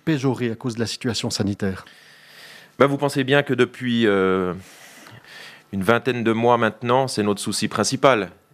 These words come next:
Speaker 2: C'est de continuer à tout prix, et on l'a répété à réitérées reprises, de maintenir absolument l'école en présentiel, parce qu'on a remarqué quand même qu'à distance, ça laissait quelques personnes sur le carreau. Donc on a fait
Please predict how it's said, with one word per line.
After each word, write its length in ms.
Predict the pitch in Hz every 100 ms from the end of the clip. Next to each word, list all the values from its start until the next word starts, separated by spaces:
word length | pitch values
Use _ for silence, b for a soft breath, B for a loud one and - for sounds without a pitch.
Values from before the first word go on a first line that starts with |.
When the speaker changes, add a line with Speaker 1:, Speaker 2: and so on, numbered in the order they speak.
| _ _ _
Speaker 2:
C'est 340 | - - 107
de 100 | 98
continuer 420 | 92 113 - 117
à 80 | 104
tout 100 | 101
prix, 400 | 104 - 110 110
et 120 | - 95
on 40 |
l'a 120 | 92
répété 360 | 90 101 101 98
à 40 |
réitérées 540 | 90 110 104 101 101 95
reprises, 580 | 123 - 147 123 87 B B B B B
de 60 | -
maintenir 280 | 101 104 107
absolument 520 | - 117 107 104 98
l'école 360 | 92 92 101 90
en 120 | 82
présentiel, 720 | - 120 135 - 165 139 101 -
parce 160 | 92
qu'on 100 | -
a 60 | 90
remarqué 300 | 101 92 98
quand 100 | 95
même 80 | 90
qu'à 100 | 95
distance, 460 | 95 - 113 101
ça 180 | - 90
laissait 260 | 92 92 104
quelques 220 | 92 90
personnes 320 | 92 98 101
sur 140 | 92 85
le 80 |
carreau. 320 | 85 110 147 160
Donc 180 | 95
on 80 | 92
a 80 | 87
fait 260 | - 92